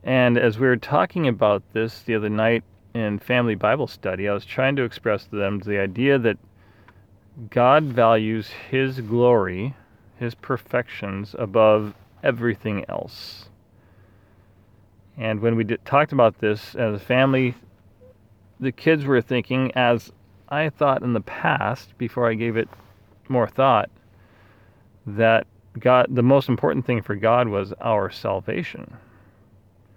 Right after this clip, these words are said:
which sounds reasonable given what we think of as the gospel, as Christ died for our sins and rose from the dead. But as I thought about that more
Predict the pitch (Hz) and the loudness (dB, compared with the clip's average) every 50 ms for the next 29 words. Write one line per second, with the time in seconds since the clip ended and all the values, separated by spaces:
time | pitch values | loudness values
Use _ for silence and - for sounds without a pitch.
0 | _ _ _ _ _ - - - - - - 151 139 131 120 110 - 123 151 175 | _ _ _ _ _ -20 -20 -18 -10 -2 2 4 4 4 4 0 -2 -2 0 0
1 | 165 151 139 123 110 110 107 98 113 113 107 104 113 113 113 113 113 113 110 107 | 0 0 0 2 2 2 2 2 0 0 2 2 0 0 0 0 0 0 -2 -2
2 | 104 - _ _ _ _ _ _ _ _ - - - 120 117 117 110 110 - - | -6 -10 _ _ _ _ _ _ _ _ -20 -12 -6 -6 -4 -4 -4 -6 -6 -6
3 | 123 107 - 110 107 107 98 101 104 92 - 107 - - 175 - - - 104 98 | -6 -6 -4 -4 -6 -4 -4 -6 -4 -2 0 2 2 2 0 -2 -4 -6 -4 -2
4 | 104 104 - - 104 104 101 101 104 101 98 98 - _ _ _ _ _ - - | -2 -4 -4 -6 -6 -6 -6 -6 -8 -10 -10 -14 -20 _ _ _ _ _ -8 -6
5 | 117 110 104 - - 117 110 110 104 - - 113 98 92 - - 117 113 113 110 | -4 -4 -4 -2 0 2 2 2 0 -2 -4 -4 -4 -4 -6 -6 -6 -4 -4 -6
6 | - 110 107 104 98 101 101 107 107 98 - - - 98 92 92 92 104 113 - | -6 -8 -8 -6 -6 -4 -4 -4 -4 -6 -10 -10 -10 -8 -8 -8 -4 -4 -2 -2
7 | - - - 123 - - _ _ - - - _ - _ - - - - _ _ | -2 -4 -8 -12 -16 -18 _ _ -20 -20 -20 _ -20 _ -20 -20 -20 -20 _ _
8 | _ _ _ _ _ _ _ _ _ _ _ _ _ _ _ _ _ _ _ _ | _ _ _ _ _ _ _ _ _ _ _ _ _ _ _ _ _ _ _ _
9 | _ - - - _ - 127 123 131 123 110 117 104 - - 156 151 143 131 123 | _ -20 -20 -12 _ -2 0 2 2 2 2 0 -2 2 2 2 4 4 4 4
10 | 117 113 - - 123 113 107 - - - 123 120 127 131 127 123 120 120 120 127 | 4 2 2 2 0 0 0 0 -4 -4 -2 0 0 2 2 4 4 4 2 2
11 | 139 | -2